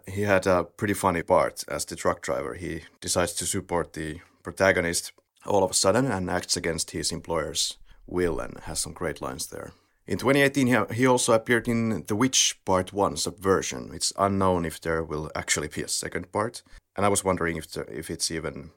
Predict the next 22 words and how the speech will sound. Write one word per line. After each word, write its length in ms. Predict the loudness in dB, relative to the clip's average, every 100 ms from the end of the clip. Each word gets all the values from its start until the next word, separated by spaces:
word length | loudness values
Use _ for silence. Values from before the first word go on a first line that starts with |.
| _
something 300 | -12 -10 -10
that 180 | -12 -12
they 260 | -12 -12 -14
have 300 | -14 -14 -14 _
in 140 | -14 -14
the 80 |
cards, 480 | -2 2 2 2 -4
but 140 | -4 -10
then 120 | -10
I 60 | -10
watched 240 | -10 -10
the 60 | -10
movie 320 | -8 -6 -6
and 120 | -8
clearly 400 | -10 -12 -12 -8
yes. 420 | -4 -2 -2 -4 -8 _ _
But, 440 | 0 2 4 0 -4 _ -4
uh, 380 | -2 0 -4 -10 -8
you 80 | -6
know, 180 | -4
it's 140 | -4 -6
been 340 | -6 -6 -8